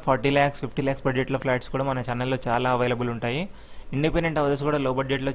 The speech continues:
చాలా ఉన్నాయి మన ఛానల్లో. ఫస్ట్ టైమ్ ఎవరైనా మన ఛానల్ చూసి తప్పకుండా సబ్స్క్రైబ్ చేసుకొని బెల్ ఐకాన్ ప్రెస్ చేయండి. అలాగే మన ఛానల్ని Facebook, Instagram-లో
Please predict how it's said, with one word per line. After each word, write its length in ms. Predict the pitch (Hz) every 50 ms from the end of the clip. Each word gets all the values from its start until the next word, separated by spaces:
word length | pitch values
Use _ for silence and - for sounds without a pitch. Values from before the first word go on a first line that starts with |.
| -
చాలా 200 | 135 120 123 131 135 131
ఉన్నాయి 160 | 127 127 127 123
మన 100 | 120 113 131
ఛానల్లో. 280 | 120 120 117 127 160 - - - - - - - - -
ఫస్ట్ 160 | 147 147 - 220
టైమ్ 120 | 214 214 208
ఎవరైనా 220 | 196 190 190 190 185
మన 100 | 175 170 165 -
ఛానల్ 220 | 147 147 156 151 147
చూసి 160 | 156 139 147 143 - -
తప్పకుండా 360 | 131 - - 139 160 160 156 139
సబ్స్క్రైబ్ 340 | 147 135 - - 147 147 - -
చేసుకొని 300 | 139 - - 151 147 139 131
బెల్ 160 | 123 127 135
ఐకాన్ 200 | 131 151 139 123 -
ప్రెస్ 160 | 135 135 - -
చేయండి. 240 | 135 131 135 170 226 - - - - - - - - - -
అలాగే 240 | 127 139 139 156 156 151
మన 80 | 147 143 -
ఛానల్ని 260 | 147 143 147 151 156 151 151
Facebook, 300 | 135 127 127 135 - 143 135
Instagram-లో 440 | 131 - 139 131 135 135 135 131